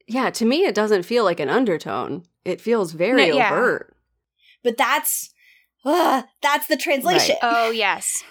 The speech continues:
Speaker 3: That's because it's the translation. In the original French, it's a little bit more, because,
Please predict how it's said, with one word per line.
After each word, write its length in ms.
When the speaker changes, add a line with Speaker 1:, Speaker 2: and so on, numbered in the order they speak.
Speaker 3:
That's 260
because 360
it's 180
the 120
translation. 500
In 120
the 140
original 320
French, 560
it's 200
a 80
little 320
bit 160
more, 400
because, 460